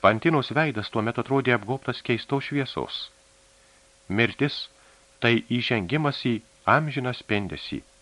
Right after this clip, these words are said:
Fantinos ranka karojo nusvirusi nuo lovos,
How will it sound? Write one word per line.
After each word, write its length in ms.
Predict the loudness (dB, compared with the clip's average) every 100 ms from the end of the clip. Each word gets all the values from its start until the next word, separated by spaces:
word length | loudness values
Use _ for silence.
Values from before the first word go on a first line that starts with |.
| _ _ _ _ _ _ _ _ _ 0
Fantinos 420 | 2 2 0 0
ranka 380 | 0 2 4 4 2 -18 _ _ _
karojo 380 | 2 2 2 -2
nusvirusi 520 | -4 -4 -4 -2 -4
nuo 120 | -4 0
lovos, 440 | 0 -2 -6